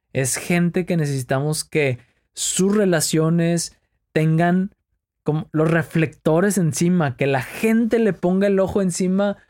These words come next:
a ese tipo de noviazgos, a ese tipo de matrimonios, a ese tipo de personas que se están preparando para cuando llegue la persona correcta. Entonces, de verdad, de verdad, necesitamos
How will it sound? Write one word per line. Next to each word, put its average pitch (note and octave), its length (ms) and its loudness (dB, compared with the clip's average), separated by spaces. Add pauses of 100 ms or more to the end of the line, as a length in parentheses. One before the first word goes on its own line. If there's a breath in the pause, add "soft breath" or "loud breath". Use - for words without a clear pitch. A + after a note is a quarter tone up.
(120)
a D3+ 160 0
ese E3 240 0
tipo F#3+ 420 0
de F3 80 2
noviazgos, D#3+ 720 2
a E3 60 0
ese E3 140 -2
tipo F3 280 -2
de E3+ 80 2
matrimonios, D#3 880 0
a - 20 0
ese D#3+ 160 -2
tipo F#3 320 -2
de F3+ 120 2
personas D3+ 540 -2
que F3 100 -2
se D3+ 80 -2
están D3 300 -4
preparando G3+ 920 0 (380 soft breath)
para D#3+ 220 0
cuando D#3+ 280 2
llegue F3+ 540 2
la G#3+ 220 -2
persona E3+ 480 -2
correcta. E3 440 -4
Entonces, E3 460 -2
de E3+ 100 2
verdad, D#3+ 600 0 (680)
de D#3 200 0
verdad, D3 560 0 (1160)
necesitamos D3+ 1200 -2